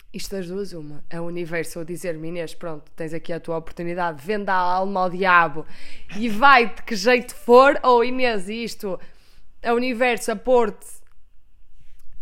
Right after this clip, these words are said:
esta coisinha aqui e eu, tu vais contra os teus princípios e participas nisto, ah, ou não, e tens muito sucesso porque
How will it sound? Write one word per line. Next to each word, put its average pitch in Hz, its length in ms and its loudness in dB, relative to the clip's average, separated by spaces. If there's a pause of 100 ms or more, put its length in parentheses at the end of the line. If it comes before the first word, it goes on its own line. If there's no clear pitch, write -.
(180)
esta 214 280 -2
coisinha 240 420 -2
aqui 294 540 0
e 294 140 0
eu, 262 160 -2
tu 262 120 -6
vais 254 200 0
contra 254 280 -2
os 247 80 -4
teus 254 220 -8
princípios 247 600 -6
e 220 60 -6
participas 240 640 -2
nisto, 349 540 -2 (600)
ah, 285 680 2 (400)
ou 285 180 4
não, 359 600 6
e 349 140 -2
tens 349 200 -2
muito 359 220 -2
sucesso 359 440 0
porque - 240 -4